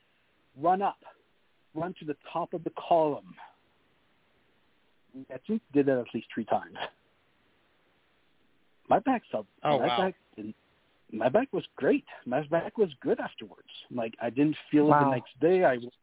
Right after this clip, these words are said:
Speaker 1: I was good, and I, yeah, I didn't. And eight kilometers is not the wor-, the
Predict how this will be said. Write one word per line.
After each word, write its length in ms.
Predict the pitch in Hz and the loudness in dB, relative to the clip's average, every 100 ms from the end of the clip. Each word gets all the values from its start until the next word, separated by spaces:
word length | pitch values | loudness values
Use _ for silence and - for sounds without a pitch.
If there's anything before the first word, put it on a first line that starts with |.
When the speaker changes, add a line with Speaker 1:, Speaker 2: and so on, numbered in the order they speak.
| - _ _ _ _ - | -20 _ _ _ _ -4
Speaker 1:
I 120 | 139 | 0
was 160 | 165 147 | 0 0
good, 240 | 135 175 131 | -2 -2 -2
and 120 | 131 | -8
I, 40 | 139 | -8
yeah, 180 | - 170 - - | -2 -2 -4 -6
I 120 | 143 | -4
didn't. 420 | 151 170 147 123 104 _ _ _ _ _ _ _ _ _ _ _ | -2 -2 -4 -12 -16 _ _ _ _ _ _ _ _ _ _ _
And 160 | - 139 | -10 -8
eight 140 | - 151 | -6 -6
kilometers 380 | 214 214 214 196 | -6 -6 -6 -4
is 60 | |
not 180 | 165 180 | -4 -2
the 80 | 160 | -4
wor-, 220 | 151 165 - | -2 -4 -4
the 220 | 135 | -4